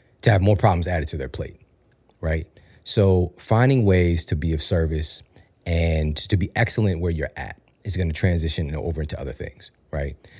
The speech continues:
So if people would be great, I mean, I can see the talent, I can see success, and I can see when people are not gonna be successful, right? They're showing up at their job. They clearly don't, like, they're waiting for the clock. Like,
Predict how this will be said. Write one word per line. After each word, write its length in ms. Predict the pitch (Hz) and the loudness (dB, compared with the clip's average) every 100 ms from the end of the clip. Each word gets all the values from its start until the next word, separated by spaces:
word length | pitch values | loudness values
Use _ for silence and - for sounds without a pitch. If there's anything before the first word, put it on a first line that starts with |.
| - | -12
So 180 | - 104 | 0 0
if 80 | - | 2
people 240 | 165 156 | 2 2
would 80 | 113 | 4
be 80 | 95 | 2
great, 460 | 80 85 120 147 - | 0 2 2 2 2
I 40 | |
mean, 160 | 131 135 | 2 2
I 80 | 123 | 2
can 120 | 117 | 0
see 200 | - 180 | 0 0
the 100 | 143 | 0
talent, 380 | - 110 92 - | 0 0 0 -2
I 60 | |
can 120 | 95 | -2
see 200 | 95 131 | -2 0
success, 600 | 123 95 - 78 - - - _ - - | -2 -2 -4 -4 -6 -14 -16 _ -20 -4
and 100 | 98 | 0
I 80 | 98 | 2
can 120 | 92 | 2
see 460 | 90 117 110 104 - - | 2 2 4 2 -2 -6
when 120 | 92 | -2
people 200 | 107 92 | 0 2
are 60 | 87 | 2
not 180 | 92 | 0
gonna 120 | 85 80 | 0 -2
be 80 | |
successful, 600 | 78 78 - 65 - - - _ _ _ _ _ _ _ - | -2 -6 -6 -6 -8 -14 -16 _ _ _ _ _ _ _ -6
right? 300 | 80 80 - | -4 -4 0
They're 100 | 110 | 2
showing 280 | 110 139 123 | 2 4 4
up 100 | 104 | 4
at 40 | |
their 100 | 98 | 2
job. 340 | 90 92 90 87 | 2 2 2 4
They 120 | 110 | 2
clearly 800 | - - - 147 175 180 156 120 | 0 -6 -2 4 6 8 6 6
don't, 240 | 104 101 | 4 4
like, 240 | 107 104 92 | 4 2 4
they're 140 | 131 | 4
waiting 360 | 110 120 135 127 | 6 4 6 4
for 120 | 117 | 2
the 80 | 98 | 0
clock. 340 | - 110 - - | 2 -2 0 2
Like, 180 | 180 | 2